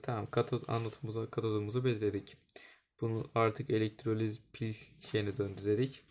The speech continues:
Galvaniklikten çıktı, yani istemli olmaktan çıktı. Artık, e, elektrik akımına esir yaşıyor bu.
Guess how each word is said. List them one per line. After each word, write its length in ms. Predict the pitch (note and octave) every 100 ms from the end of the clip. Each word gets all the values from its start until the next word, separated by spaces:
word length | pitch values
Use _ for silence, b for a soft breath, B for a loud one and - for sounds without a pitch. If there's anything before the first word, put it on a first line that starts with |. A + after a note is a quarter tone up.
| -
Galvaniklikten 920 | A2 G#2+ G#2 A2 G#2+ - - - G#2+
çıktı, 300 | - - -
yani 260 | A2 G#2 G#2
istemli 520 | - G#2 G#2 G#2 A2 - B B B -
olmaktan 480 | G#2+ G#2 G#2 G#2+
çıktı. 260 | G#2 - A#2+
Artık, 480 | A2+ A2 C3 C3 - B B B -
e, 60 | A2
elektrik 720 | G#2+ A2+ A2 A2+ - A#2 -
akımına 380 | A2 - G#2+ A#2+
esir 320 | A2+ - A2
yaşıyor 440 | G2+ F#2+ G#2+ G2
bu. 100 | G2+